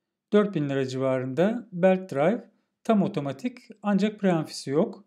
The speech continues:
Teknik değerlerine baktığımızda ise aynı fiyattaki pickup'lardan bir adım daha öne geçiyor.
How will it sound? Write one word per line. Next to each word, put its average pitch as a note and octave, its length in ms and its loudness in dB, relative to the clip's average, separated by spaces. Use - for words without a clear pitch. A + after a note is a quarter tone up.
Teknik G3+ 400 -2
değerlerine D#3+ 500 2
baktığımızda F#3 580 0
ise F3 460 -2
aynı G3+ 260 2
fiyattaki E3 520 0
pickup'lardan F#3 880 0
bir G#3+ 80 -2
adım D3 260 0
daha F#3+ 220 0
öne C#3 140 0
geçiyor. A#2+ 640 -10